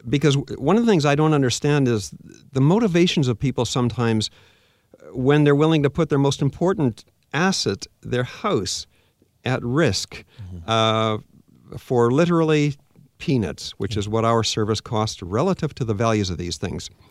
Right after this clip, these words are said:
Speaker 1: So I asked this, uh, executive this, about this whole issue of having your, your neighbor check your home,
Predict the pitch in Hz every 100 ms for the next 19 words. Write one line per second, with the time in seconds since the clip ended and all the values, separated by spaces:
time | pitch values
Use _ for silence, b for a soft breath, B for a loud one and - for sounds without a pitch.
0 | B B B B - 196 220 277 - 170
1 | - 139 117 117 143 - 117 107 113 -
2 | - 127 165 139 - 185 147 147 117 113
3 | 135 143 131 113 104 B B 127 147 180
4 | 175 - 170 - 165 - 123 113